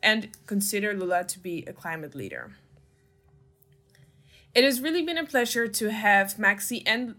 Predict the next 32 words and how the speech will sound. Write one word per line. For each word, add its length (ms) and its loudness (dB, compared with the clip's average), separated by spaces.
Lana 580 2
on 160 -4
Raya 300 4
Affairs 380 -6
today 480 -6
and 320 4
learning 360 0
about 380 4
Brazilian 560 -2
President 560 -6
Lula's 340 0
approach 460 -4
to 100 -8
climate 400 -4
change 320 -8
policies. 760 -4
So 200 4
thank 340 2
you, 80 2
Lana 320 4
and 180 0
Maxima, 460 -2
for 160 -10
taking 360 -4
your 160 -4
time 600 -6
and 180 -4
really 320 -4
engaging 520 -8
on 140 -6
today's 460 -4
episode. 600 -8